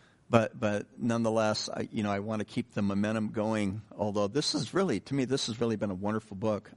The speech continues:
and, and, uh, to be able to teach through this. And I, I can't remember, it's been,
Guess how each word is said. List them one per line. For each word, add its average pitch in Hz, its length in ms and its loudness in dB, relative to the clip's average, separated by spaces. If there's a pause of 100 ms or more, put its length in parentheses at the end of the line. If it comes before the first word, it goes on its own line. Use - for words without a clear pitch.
(100)
and, 95 340 -2 (160)
and, 95 300 -2
uh, 95 200 -8
to - 120 -20
be 107 80 0
able 104 180 -2
to 95 60 -10
teach - 380 -4
through 104 180 -2
this. 98 340 -4 (500)
And 98 160 0
I, 104 180 -4 (100)
I 107 60 -2
can't - 260 -4
remember, 107 440 0
it's 92 140 -4
been, 107 320 -2